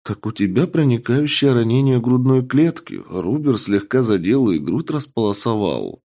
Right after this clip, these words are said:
Сломано два ребра, сотрясение мозга, вдобавок еще и перелом ноги». Не стала скрывать от него правду врач. «И это слегка?» От изумления он закашлялся и чуть не вскрикнул от боли в груди.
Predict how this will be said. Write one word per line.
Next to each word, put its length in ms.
Сломано 600
два 300
ребра, 420
сотрясение 720
мозга, 480
вдобавок 500
еще 360
и 60
перелом 500
ноги». 540
Не 180
стала 380
скрывать 480
от 140
него 240
правду 460
врач. 600
«И 560
это 260
слегка?» 760
От 200
изумления 680
он 220
закашлялся 760
и 240
чуть 240
не 120
вскрикнул 560
от 120
боли 280
в 100
груди. 640